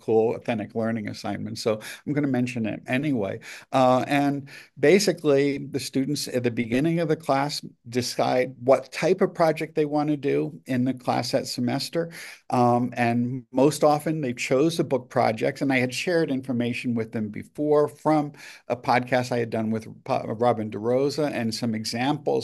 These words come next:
of, of open pedagogy projects, which probably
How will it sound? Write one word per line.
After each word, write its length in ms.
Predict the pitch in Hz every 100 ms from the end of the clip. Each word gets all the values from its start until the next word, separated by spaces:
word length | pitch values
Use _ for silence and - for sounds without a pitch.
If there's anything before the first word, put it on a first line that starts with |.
| 123
of, 160 | 113 - _ _
of 200 | 113 104
open 300 | 110 113 113
pedagogy 480 | 117 113 110 107 110
projects, 540 | 104 110 110 117 127 - - -
which 180 | 120 -
probably 560 | 156 143 131 120 120